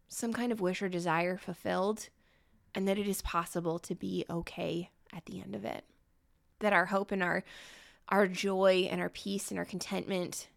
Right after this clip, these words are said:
doesn't have to be based in our situation if we don't want it to be. I want you to hear from someone who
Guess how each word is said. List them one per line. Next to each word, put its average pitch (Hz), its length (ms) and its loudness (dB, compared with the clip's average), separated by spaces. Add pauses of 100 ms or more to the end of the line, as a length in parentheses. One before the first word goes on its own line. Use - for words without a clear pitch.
(120)
doesn't 202 300 0
have 185 240 2
to - 80 -8
be 190 160 -4
based 175 400 -4
in 175 80 -2
our 175 120 -2
situation 180 1000 -4 (260)
if - 120 -16
we 190 100 -6
don't 190 240 -2
want 185 240 -4
it - 120 -10
to - 100 -8
be. - 320 -4 (1120)
I 226 80 10
want 220 220 6
you 220 80 2
to 214 60 0
hear 202 180 2
from 208 180 0
someone 202 460 4
who 208 420 0